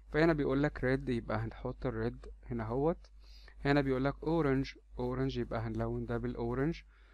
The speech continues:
هنا بيقولك yellow، هنحط هنا yellow. هنا green، هنحط هنا green. blue، هنحط هنا اللون الأزرق أو البلو. والبيربل،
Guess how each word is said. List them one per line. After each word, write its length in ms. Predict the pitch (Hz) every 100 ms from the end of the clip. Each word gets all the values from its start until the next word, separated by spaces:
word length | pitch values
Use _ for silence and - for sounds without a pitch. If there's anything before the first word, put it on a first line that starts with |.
| - -
هنا 120 | 147 147
بيقولك 400 | 131 139 143 -
yellow، 400 | 127 131 143 131
هنحط 460 | 117 - 120 -
هنا 220 | 117 120 135
yellow. 380 | 160 160 147 - - - - -
هنا 180 | 143 160
green، 460 | 139 135 139 143 131
هنحط 400 | 120 - 139 -
هنا 220 | 127 135
green. 460 | 135 117 117 127 160 - - - - - - 131
blue، 400 | 143 151 165 175
هنحط 580 | 139 135 - 147 - 113
هنا 260 | 131 131
اللون 340 | 127 117 127 139
الأزرق 520 | 131 123 127 123 135
أو 100 | 131
البلو. 480 | 131 131 123 127 151 - 139
والبيربل، 800 | 139 147 - 160 156 156 151